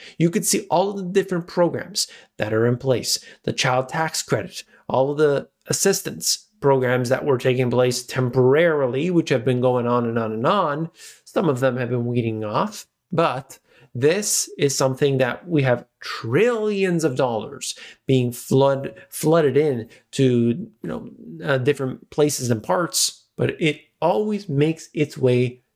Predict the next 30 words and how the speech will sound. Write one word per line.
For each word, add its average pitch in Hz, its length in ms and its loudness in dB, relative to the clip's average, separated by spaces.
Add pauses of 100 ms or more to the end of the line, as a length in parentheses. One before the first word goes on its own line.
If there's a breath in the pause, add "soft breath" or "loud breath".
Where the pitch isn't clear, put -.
somewhere. - 960 -2 (400 loud breath)
But - 140 -6
the 120 140 4
average 214 400 -2
individual, 208 880 2
in 165 140 6
the 175 120 6
end, 185 360 -2 (400)
doesn't 190 480 -2
really 180 640 -2 (100)
get 135 200 -2
to - 80 2
see 127 320 2
the 127 120 2
benefits. - 920 -4 (260)
I - 100 0
wanted 294 200 2
to 175 80 2
show 160 140 2
you 135 120 4
this 127 300 -2
one. 208 320 -10 (880 loud breath)
You 135 60 2
know, 160 160 2
you're 156 200 2
used 165 360 0
to 156 60 0
seeing 170 400 4
Santa 147 440 0
Claus 151 800 0